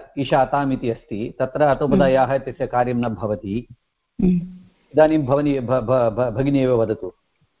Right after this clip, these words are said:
Speaker 1: किं भवति इति सोपानम्।
Speaker 2: हा, अशं योगः इशाताम् इति अस्ति। इदानीं तत्र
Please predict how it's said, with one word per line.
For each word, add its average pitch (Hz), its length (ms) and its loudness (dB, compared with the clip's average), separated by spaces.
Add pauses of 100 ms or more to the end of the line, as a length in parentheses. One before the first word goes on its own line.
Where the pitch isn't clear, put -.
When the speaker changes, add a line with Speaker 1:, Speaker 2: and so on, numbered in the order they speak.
(100)
Speaker 1:
किं 113 160 -2
भवति 98 240 -2
इति 95 100 -10
सोपानम्। - 880 -6
Speaker 2:
हा, 233 160 4
अशं 285 680 2
योगः 247 480 2
इशाताम् 226 600 0
इति 208 200 0
अस्ति। 220 340 0 (120)
इदानीं 240 420 0
तत्र 277 360 0